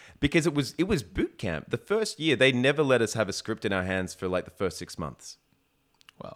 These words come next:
Speaker 1: It was like, all right, we, we auditioned with these, um, theater pieces,
Speaker 2: Yeah.
Speaker 1: um, and, like, acted our pants off. And then it's like, you're, you're told you made it. You made the cut. You're a great actor. You've gone into the school. And then it was like,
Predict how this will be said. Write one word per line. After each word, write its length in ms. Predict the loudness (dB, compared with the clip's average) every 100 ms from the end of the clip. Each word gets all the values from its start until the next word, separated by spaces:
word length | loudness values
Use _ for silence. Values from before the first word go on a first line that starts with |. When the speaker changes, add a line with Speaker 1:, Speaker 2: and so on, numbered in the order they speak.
| -6
Speaker 1:
It 60 | -4
was 140 | 0
like, 360 | 2 4 2 0
all 80 | 4
right, 240 | 6 4
we, 140 | 0 -2
we 160 | 2
auditioned 480 | 2 2 0 0 -2
with 100 | -2
these, 260 | -2 -2 0
um, 360 | -2 -2 -6 -10 _ _ _ -4
theater 220 | -2 -2
pieces, 580 | -4 -8 -10 -12 -12 -10 -2
Speaker 2:
Yeah. 280 | 0 0
Speaker 1:
um, 180 | -2 -6 -12 _ _ _ -8
and, 240 | -4 -2
like, 180 | -2 -2 -2
acted 300 | -4 -2 0
our 120 | 0
pants 500 | -4 -4 -2 -2 -2
off. 240 | -2 -4 -12 _ _ -6
And 200 | -2 -2
then 260 | -4 -8 -16 _ _ _ -12
it's 160 | -6
like, 180 | -4 -4
you're, 140 | -4 -4
you're 100 | -4
told 260 | -2 -2 0
you 80 | 0
made 220 | 0 -2
it. 60 |
You 100 | -2
made 160 | -2 -2
the 60 | -4
cut. 300 | -8 -8 -6
You're 120 | -4
a 20 |
great 220 | 0 0
actor. 240 | 0 -4 -8
You've 160 | -4
gone 160 | -2 -2
into 160 | -4
the 80 | -12
school. 420 | -10 -2 -2 -2 -8 _ _ _
And 160 | 0 2
then 100 | 2
it 60 | 0
was 140 | 4
like, 240 | 4 4